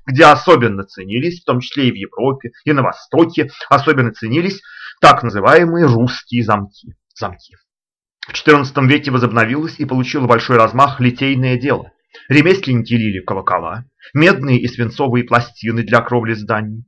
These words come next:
развивалось оружейное и ювелирное дело, появляется чеканка монет. К концу периода были восстановлены некоторые забытые приемы ювелирной работы, скань,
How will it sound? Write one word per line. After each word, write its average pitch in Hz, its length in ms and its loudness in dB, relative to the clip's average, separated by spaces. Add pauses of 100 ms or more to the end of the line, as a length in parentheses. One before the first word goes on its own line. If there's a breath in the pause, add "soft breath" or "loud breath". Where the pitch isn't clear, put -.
развивалось 135 520 2
оружейное 147 680 2
и - 100 -4
ювелирное 135 760 0
дело, 127 320 -8 (400)
появляется 143 1000 0
чеканка 98 600 -4
монет. 90 300 -12 (680 soft breath)
К - 120 -8
концу 185 280 0
периода 208 400 -2
были 165 160 0
восстановлены 135 640 -2
некоторые 139 380 -4
забытые 123 400 0
приемы 151 520 -6
ювелирной 127 460 0
работы, 156 420 0
скань, 123 600 2